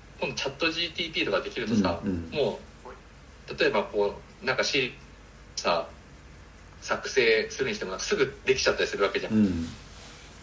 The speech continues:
Speaker 1: ら、そこが基準になってくるとさ、
Speaker 2: うん。
Speaker 1: もうそのチャットジーティーピーを使いこなせないるか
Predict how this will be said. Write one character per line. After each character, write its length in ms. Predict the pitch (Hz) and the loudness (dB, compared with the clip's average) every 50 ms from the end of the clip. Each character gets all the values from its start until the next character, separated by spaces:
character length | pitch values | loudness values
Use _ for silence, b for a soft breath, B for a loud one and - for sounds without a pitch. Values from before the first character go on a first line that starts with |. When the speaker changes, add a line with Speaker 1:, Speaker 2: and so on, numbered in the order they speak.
| - - - - - | -18 -18 -10 -4 -2
Speaker 1:
ら、 60 | - | -2
そ 140 | - - - | -2 -2 -4
こ 100 | 160 160 | 0 2
が 340 | 175 180 165 - - - - - - - - - - - - - - - - - - | 6 6 6 6 4 2 -4 -14 -18 -20 -20 -20 -20 -20 -20 -20 -20 -20 -20 -14 -8
基 140 | - - 151 | -4 -2 0
準 180 | 135 151 151 156 | 0 0 0 2
に 80 | 156 | 2
な 100 | 151 156 | 0 0
っ 60 | 156 | 2
て 100 | - 151 | 2 0
く 80 | - 104 | 0 0
る 60 | 101 | -2
と 120 | - 92 - | -4 -4 -2
さ、 300 | - - 90 - - - | 0 0 0 0 0 -2
Speaker 2:
う 40 | - | -2
ん。 220 | 92 85 78 73 - - - - | -2 -2 -2 -4 -8 -12 -8 -4
Speaker 1:
も 80 | 131 | -2
う 20 | 117 | -2
そ 100 | - - | -2 -2
の 60 | - | -2
チ 80 | - 254 | -2 -2
ャ 40 | |
ッ 120 | - 139 - | -2 -2 -2
ト 120 | - 160 | -4 -4
ジ 100 | 151 151 | -4 -4
ー 140 | 147 147 143 | -6 -6 -6
テ 120 | - - | -8 -8
ィ 40 | 160 | -8
ー 60 | 147 | -8
ピ 180 | - - 160 139 | -6 -2 0 0
ー 60 | - | 0
を 40 | - | 0
使 220 | - - - 139 | 0 2 4 4
い 80 | 127 135 | 4 4
こ 140 | - - 139 | 2 0 0
な 120 | 131 131 | 0 0
せ 460 | - - 151 139 135 131 127 127 110 101 | 2 4 6 6 8 6 4 2 0 -2
な 180 | 101 107 120 117 | -2 0 2 2
い 240 | 110 104 101 92 - - - - - - - - - - - - - | 2 2 -2 -4 -10 -14 -18 -20 -20 -20 -20 -20 -20 -20 -18 -6 -2
る 120 | - - | 0 4
か 160 | - - - | 4 4 4